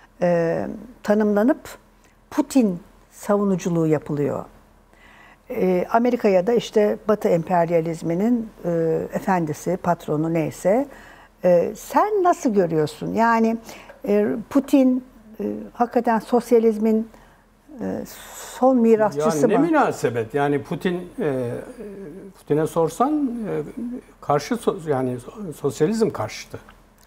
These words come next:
Speaker 2: E, bir de hani bırakalım kişilerin niyetlerini filan, e, şeye bakalım. E, mülkiyet yapısına, e, esas ilişkilere. Rusya, e,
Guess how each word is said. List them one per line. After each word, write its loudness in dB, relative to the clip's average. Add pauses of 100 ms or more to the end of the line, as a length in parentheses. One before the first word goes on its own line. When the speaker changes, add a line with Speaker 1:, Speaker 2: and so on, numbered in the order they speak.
(300)
Speaker 2:
E, -10
bir -4
de 4
hani 2
bırakalım 0
kişilerin -6
niyetlerini -2
filan, 0 (720)
e, -8
şeye -2
bakalım. -4 (220)
E, -10 (100)
mülkiyet -6
yapısına, 0 (160)
e, -6 (640)
esas -4 (260)
ilişkilere. 0 (600)
Rusya, 0 (120)
e, 2